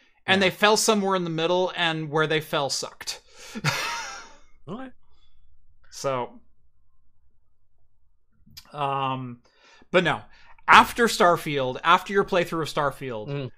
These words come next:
Speaker 1: you have to install Kingdom Come, and you have to play through it. I, I promise you.
Speaker 2: I, I don't know if I'm gonna get Starfield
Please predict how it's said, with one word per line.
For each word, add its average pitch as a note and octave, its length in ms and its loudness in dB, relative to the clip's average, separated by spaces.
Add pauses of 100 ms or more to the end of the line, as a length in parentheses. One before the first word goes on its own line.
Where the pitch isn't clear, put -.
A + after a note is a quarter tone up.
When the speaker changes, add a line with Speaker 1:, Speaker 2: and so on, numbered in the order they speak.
(260)
Speaker 1:
you D3 180 2
have E3+ 380 8
to F3 160 -2
install D3+ 480 -2
Kingdom C3+ 340 -10
Come, - 360 -18 (200)
and D#3+ 200 -4
you C#3+ 100 -2
have C#3+ 240 2
to D#3 100 -6
play C#3+ 200 -6
through A2+ 260 -14
it. - 120 -20
I, C#3 160 -10 (100)
I C#3+ 100 -8
promise C3+ 460 -6
you. - 140 -18 (200)
Speaker 2:
I, D#3+ 220 -4
I D#3+ 120 0
don't A#3 140 -2
know G#3+ 100 2
if G3+ 80 -4
I'm F3 80 -6
gonna D#3 120 -6
get C#3 120 -8
Starfield A2 420 -8